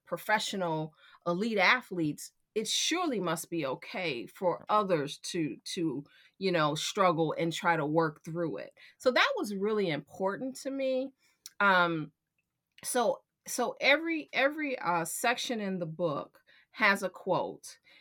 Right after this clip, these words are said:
And then in the journal, and it's a twenty-week journal. So I, I tried to have it you know, thinking about seasons in different sports. And so twenty weeks was kind of a good spot to have j-,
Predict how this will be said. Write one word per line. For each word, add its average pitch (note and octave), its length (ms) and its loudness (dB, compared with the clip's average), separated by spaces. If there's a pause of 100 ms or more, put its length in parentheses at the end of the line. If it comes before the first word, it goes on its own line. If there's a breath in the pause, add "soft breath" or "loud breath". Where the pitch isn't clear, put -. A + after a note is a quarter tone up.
(160 soft breath)
And G3+ 220 -2
then G#3 240 0
in G#3 260 0
the E3 120 -2
journal, F3 800 -2
and F#3 140 -2
it's F#3 160 -6
a E3+ 40 -6
twenty-week C4 840 -2
journal. D3 600 -6
So - 120 -6
I, F#3+ 220 2
I F#3 120 0
tried B3 340 0
to B3+ 80 -4
have G#3+ 280 0
it E3 220 0 (500 loud breath)
you G#3+ 100 0
know, F#3 120 6
thinking G#3+ 320 -2
about F3+ 480 4
seasons F#3+ 760 0
in D#3+ 140 0
different E3 400 -2
sports. C3+ 520 -6
And E3 120 -4
so E3 160 -4
twenty C4 420 2
weeks G3+ 580 -6
was F3+ 280 -4
kind G3+ 260 -2
of E3 80 -2
a D#3 100 -2
good E3 300 0
spot E3 420 2
to E3+ 120 -4
have D3+ 460 2 (120)
j-, E3 100 -16